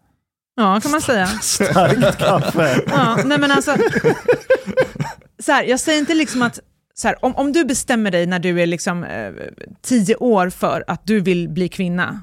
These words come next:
Speaker 1: och sen så lever du som det och nu är du åttio år. Det är klart att under ditt liv kommer du ha fått liknande erfarenheter som mig kanske. Så att vi kanske har mycket gemensamt att prata om. Vi kanske känner igen oss rätt mycket i varann.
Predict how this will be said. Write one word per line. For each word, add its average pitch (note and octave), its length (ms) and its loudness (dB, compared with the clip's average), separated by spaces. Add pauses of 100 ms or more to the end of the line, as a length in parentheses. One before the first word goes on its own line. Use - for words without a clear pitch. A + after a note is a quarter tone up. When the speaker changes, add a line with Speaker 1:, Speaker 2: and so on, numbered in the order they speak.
Speaker 1:
och G3+ 120 -2
sen A3+ 140 0
så A3 100 -2
lever G#3 300 2
du F3 120 0
som F#3 200 -4
det E3 220 -4 (100)
och - 260 -6
nu A3 160 4
är G3+ 40 2
du F#3 80 0
åttio - 420 -4
år. - 240 -6 (360)
Det G#3 120 0
är B3+ 40 2
klart C4 220 0
att G3+ 140 -6 (440)
under B3+ 220 2
ditt G3+ 140 0
liv G#3+ 260 4
kommer F#3+ 220 0
du F3 80 2
ha E3 120 2
fått - 260 -8
liknande F#3+ 580 -2
erfarenheter E3+ 500 -2
som E3+ 240 -6
mig G#3+ 180 2
kanske. - 440 -10 (400)
Så - 120 -6
att F3 120 -2
vi G3+ 100 4
kanske G3 240 0
har F#3 40 2
mycket F#3 400 0
gemensamt F#3 560 0
att D#3+ 60 -10
prata F3+ 360 -2
om. E3+ 60 -4
Vi E3 80 -6
kanske F#3+ 220 -6
känner F3 300 -4
igen F3+ 400 -2
oss - 180 -12
rätt - 220 -12
mycket E3 280 -8
i E3+ 60 -8
varann. - 300 -8